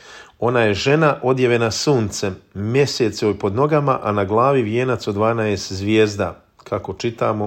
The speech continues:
u Apokalipsi. Uzdignuta na nebo, Marija je majka i kraljica svega stvorenoga. U svome proslavljenom tijelu zajedno s uskrslim Kristom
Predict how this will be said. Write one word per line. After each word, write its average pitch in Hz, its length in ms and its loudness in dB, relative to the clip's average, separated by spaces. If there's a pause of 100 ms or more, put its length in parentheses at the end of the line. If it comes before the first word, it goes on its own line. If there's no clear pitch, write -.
(120)
u - 200 -8
Apokalipsi. 95 720 -4 (1160)
Uzdignuta 139 920 2
na 104 220 2
nebo, 139 440 2
Marija 120 420 2
je 107 100 4
majka 135 480 2
i 110 100 2
kraljica 127 440 0
svega 131 340 2
stvorenoga. 95 720 -2 (640)
U 123 100 2
svome 160 440 2
proslavljenom 120 680 2
tijelu 143 400 2
zajedno 117 400 2
s - 120 -4
uskrslim 104 520 -2
Kristom 147 520 0